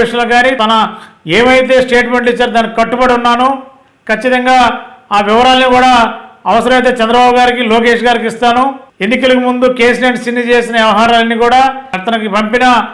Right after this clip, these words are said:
కోట్ల రూపాయలు వివరాలన్నీ కూడా చంద్రబాబు గారికి ఇస్తాను, దీంట్లో వెనక తగ్గేది లేదు, మాటకి కట్టుబడి ఉంటానని కూడా టీడీపీ ఎమ్మెల్యే చెప్తున్నారు. మరి చంద్రబాబు నాయుడు గారు ఎలాంటి నిర్ణయం తీసుకుంటారో చూడాలి. ఒకవేళ ఇదే పరిస్థితి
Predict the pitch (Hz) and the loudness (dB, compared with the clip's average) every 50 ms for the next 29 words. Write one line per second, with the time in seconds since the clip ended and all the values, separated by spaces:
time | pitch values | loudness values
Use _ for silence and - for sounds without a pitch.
0 | - - - _ - 240 247 262 254 262 247 247 247 240 247 254 247 247 247 233 | -18 -20 -14 _ 0 0 2 2 2 2 2 2 2 0 0 0 2 2 2 2
1 | 220 - - - - - - 175 202 226 247 254 247 247 247 247 233 240 240 233 | 0 -2 -6 -14 -16 -10 -4 -2 0 2 2 2 2 2 0 0 0 0 0 0
2 | 233 220 220 220 233 233 226 233 233 226 226 214 202 220 - 233 226 233 254 277 | -2 -2 0 2 2 2 2 2 2 0 -2 -4 -6 -4 0 0 0 2 0 -2
3 | 269 254 - - - - _ _ _ - 151 165 233 240 233 220 247 240 226 208 | -2 -6 -12 -20 -20 -20 _ _ _ -10 -4 -2 -2 -2 0 2 2 2 2 2
4 | 214 214 226 240 226 233 220 202 233 233 226 226 226 226 240 254 269 262 - - | 0 -2 -2 -2 -2 -2 0 0 0 2 2 2 2 2 2 0 0 -2 -6 -10
5 | - - - _ _ - 165 180 208 226 233 233 240 233 - - 226 220 226 240 | -16 -20 -20 _ _ -8 -4 -2 0 0 0 0 -2 -4 -2 -2 -2 0 0 0
6 | 240 254 240 233 220 220 233 220 226 214 220 226 240 247 233 220 202 - - - | 0 0 0 0 0 0 0 0 0 -2 0 2 2 2 2 2 0 -4 -8 -16
7 | - - _ - 208 226 226 240 202 202 226 214 214 214 226 220 220 190 214 208 | -20 -18 _ -4 -2 0 0 0 0 -2 -2 -2 0 0 0 0 0 -2 -2 -4
8 | 214 208 208 214 226 240 262 254 - - - - - _ _ - 175 170 175 190 | -4 -4 -4 -2 0 0 0 -2 -4 -12 -20 -20 -20 _ _ -12 -12 -8 -6 -4
9 | 185 202 220 226 220 220 220 220 214 220 208 208 202 202 214 214 208 208 208 202 | -2 0 0 0 0 2 2 2 0 2 2 0 2 2 0 0 0 -2 -4 -4
10 | 214 214 208 208 196 - 214 208 208 202 196 202 208 214 220 220 233 254 254 254 | -4 -6 -6 -8 -10 -10 -8 -6 -4 -4 -4 -4 -2 -2 0 0 -2 -4 -4 -6
11 | - - - - _ _ - 190 190 190 233 226 233 233 226 196 196 185 240 247 | -10 -16 -20 -20 _ _ -8 -8 -6 -2 0 0 0 0 0 -2 -2 0 0 0
12 | 254 254 254 240 220 - - 240 214 247 254 | 0 2 0 0 0 -2 -6 -8 -6 -4 -4